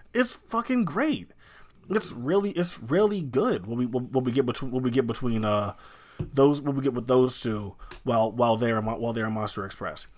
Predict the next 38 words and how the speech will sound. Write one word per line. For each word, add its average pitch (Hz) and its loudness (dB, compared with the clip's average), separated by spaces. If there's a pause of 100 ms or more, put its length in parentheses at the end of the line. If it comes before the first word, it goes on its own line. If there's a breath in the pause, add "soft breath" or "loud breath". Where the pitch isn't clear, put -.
(220 soft breath)
When 151 0
he 165 6
leaves 180 4
and 175 2
goes 175 2
to 175 2
Berserk, 160 0 (460 soft breath)
he 220 -4
is 202 -2
great. - -6
He 180 -2
has 202 0
a - -2
lot 131 0
of 143 -2
great 113 -4
matches. 147 0
The 113 -8
Takahiro 160 2
Yamamura 156 2
match 98 -4
stands 151 -2
out 139 4
in 135 -4
particular. 110 -4 (480 soft breath)
Um, 135 4 (640 soft breath)
him 180 4
being 175 4
the 156 8
one 175 6
that 147 4
deals 156 6
the 131 0
final 156 4
blow 139 6
to 147 2
the 113 -2
Jimmies, 123 -4